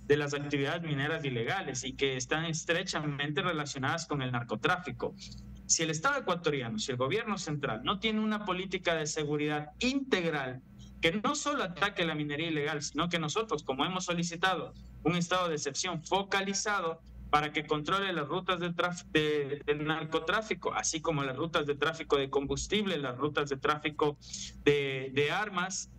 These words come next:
Lastimosamente, si no se hace este control integral, no se po-, no se podrá erradicar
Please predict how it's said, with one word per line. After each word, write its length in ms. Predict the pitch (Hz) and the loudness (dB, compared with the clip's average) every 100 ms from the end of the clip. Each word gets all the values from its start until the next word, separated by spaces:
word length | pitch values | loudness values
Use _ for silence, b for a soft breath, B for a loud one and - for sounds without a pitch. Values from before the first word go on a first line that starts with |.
| - | -6
Lastimosamente, 840 | - 143 - 151 170 180 175 180 151 | -2 0 0 0 0 0 0 0 -2
si 140 | - | -2
no 160 | 135 143 | -2 0
se 140 | 175 | 0
hace 320 | 180 180 151 | 0 0 0
este 260 | 151 160 170 | 0 -2 -4
control 600 | - - 160 160 165 170 | -4 -2 -2 0 0 0
integral, 440 | 175 175 151 156 | 0 0 2 0
no 100 | 156 | 0
se 200 | 160 165 | 0 -2
po-, 280 | 156 127 123 143 | 0 2 2 0
no 120 | 151 | 0
se 140 | - | 0
podrá 340 | - 131 165 185 | 0 2 2 0
erradicar 600 | 135 127 127 151 165 | 0 -2 0 0 0